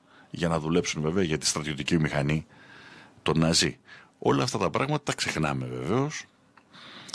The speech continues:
ε, για να μην υποδηλώσουμε την,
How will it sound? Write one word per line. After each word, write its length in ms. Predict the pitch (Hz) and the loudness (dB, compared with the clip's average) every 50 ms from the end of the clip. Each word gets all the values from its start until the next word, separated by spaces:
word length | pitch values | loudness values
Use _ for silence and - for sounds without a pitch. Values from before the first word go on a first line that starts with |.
| - - | -12 -6
ε, 400 | - - 80 80 80 80 80 78 - - - | -2 0 0 2 2 2 2 0 0 -2 -2
για 280 | - 82 85 95 90 | -2 0 2 2 2
να 100 | 90 92 | 4 4
μην 300 | 92 98 113 113 107 101 | 6 6 6 6 4 4
υποδηλώσουμε 720 | 98 90 - 90 78 78 80 76 82 85 - - 98 87 85 | 2 2 0 0 0 0 0 2 2 2 2 2 0 -2 -2
την, 200 | - - 78 | -4 -6 -4